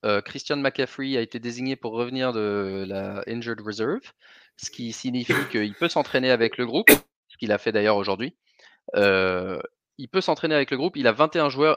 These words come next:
Speaker 1: vingt et un jours pour, euh, être, euh, activé par l'équipe.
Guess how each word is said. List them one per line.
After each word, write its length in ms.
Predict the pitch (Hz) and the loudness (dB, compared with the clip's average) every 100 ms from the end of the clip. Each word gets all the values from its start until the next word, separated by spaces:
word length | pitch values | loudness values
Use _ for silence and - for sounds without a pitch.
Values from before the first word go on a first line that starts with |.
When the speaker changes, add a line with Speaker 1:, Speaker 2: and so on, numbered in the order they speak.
| 123 | 2
Speaker 1:
vingt 200 | 127 147 | -2 -2
et 20 | 151 | -2
un 120 | 135 | -4
jours 340 | 139 165 - | -4 -6 -8
pour, 280 | - 120 107 | -6 -4 0
euh, 160 | 101 101 | 0 0
être, 280 | 107 - - | -4 -8 -6
euh, 300 | 104 101 69 - | -4 -4 -6 -6
activé 420 | 110 - 113 123 - _ | -8 -8 -6 -6 -8 _
par 140 | 98 | -4
l'équipe. 340 | 101 101 196 | -4 -8 -12